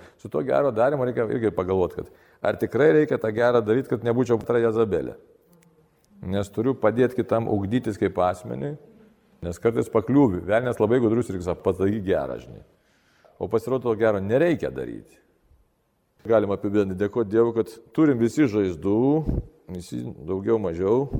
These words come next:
Kam pasisekė, kieno tėvai buvo labiau mylintys arba tokie ramesni, tai tam pasisekė gyvenime.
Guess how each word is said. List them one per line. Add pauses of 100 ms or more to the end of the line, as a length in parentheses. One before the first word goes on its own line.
(680)
Kam
pasisekė,
kieno
tėvai
buvo
labiau
mylintys
arba
tokie
ramesni,
tai
tam
pasisekė
gyvenime.